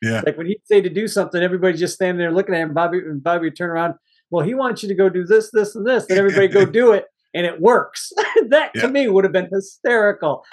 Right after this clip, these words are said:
Speaker 2: Like, nobody else could understand
Speaker 1: Yeah,
Speaker 2: him
Speaker 1: we,
Speaker 2: except Bobby Boucher
Speaker 1: there
Speaker 2: from his
Speaker 1: are a
Speaker 2: mouth.
Speaker 1: few times,
Speaker 2: <laughs>
Speaker 1: uh, that I, um, I close, <laughs> turned on closed captioning to see,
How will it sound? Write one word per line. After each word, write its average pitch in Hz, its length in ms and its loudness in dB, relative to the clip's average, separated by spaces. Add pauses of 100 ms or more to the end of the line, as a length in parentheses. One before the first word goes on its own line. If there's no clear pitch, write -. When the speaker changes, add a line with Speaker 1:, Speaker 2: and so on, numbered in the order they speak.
Speaker 2:
Like, 185 200 0
nobody 254 440 4
else 247 180 2
could 277 180 -2
understand 233 640 0
Speaker 1:
Yeah, 180 140 0
Speaker 2:
him 127 60 -4
Speaker 1:
we, 143 100 -2
Speaker 2:
except 185 160 -4
Bobby 208 220 0
Boucher 214 420 0
Speaker 1:
there 190 120 0
Speaker 2:
from 214 100 -2
his 185 80 0
Speaker 1:
are 180 220 2
a - 40 2
Speaker 2:
mouth. 196 140 0
Speaker 1:
few 160 180 -2
times, 160 760 -6
Speaker 2:
<laughs> 120 60 -6
Speaker 1:
uh, 110 460 -4
that 113 300 -6
I, 117 260 -8
um, 101 300 -6
I 123 140 -6
close, 135 360 -6 (200)
<laughs> 120 220 -4
turned 143 240 -6
on 117 160 -6
closed 113 280 -6
captioning 101 520 -8
to 98 80 -6
see, 110 440 -4